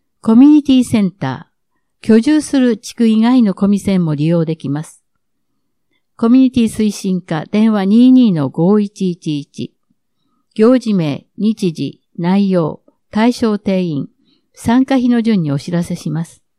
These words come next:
花講座、二月十五日土曜、十時から十二時。春に向けた可愛らしい花を集めてアレンジをします。どなたでも、十人、三千円。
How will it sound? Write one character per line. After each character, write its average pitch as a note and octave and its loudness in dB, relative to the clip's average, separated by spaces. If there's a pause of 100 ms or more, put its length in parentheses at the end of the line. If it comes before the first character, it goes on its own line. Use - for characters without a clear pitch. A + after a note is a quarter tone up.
(300)
花 A#3+ 2
講 G#3 -2
座、 C3+ -8 (300)
二 G3+ 4
月 C4+ 2
十 A#3 0
五 G#3+ 0
日 G#3 0
土 D3+ -2
曜、 D#3 -4 (100)
十 B3 0
時 F#3 -2
か D3 -6
ら C#3 -4
十 D#3 -2
二 D#3+ -2
時。 - -14 (880)
春 A3 0
に C#4+ 4
向 C4 6
け A#3+ -2
た G#3+ -2
可 G3+ 0
愛 B3+ 2
ら B3+ 0
し A#3+ -4
い A#3 0
花 A3 0
を D#3 0
集 D#3+ -6
め D3+ -2
て D3 -6
ア C#3 -4
レ F#3+ 0
ン F#3 0
ジ D#3 -4
を C#3 -4
し - -8
ま C#3+ -2
す。 - -20 (720)
ど F#3+ 2
な A#3 4
た A#3 -4
で G3+ -2
も、 D#3+ -4 (640)
十 A3 2
人、 C3+ -2 (160)
三 G#3+ 2
千 F#3 0
円。 C3+ -6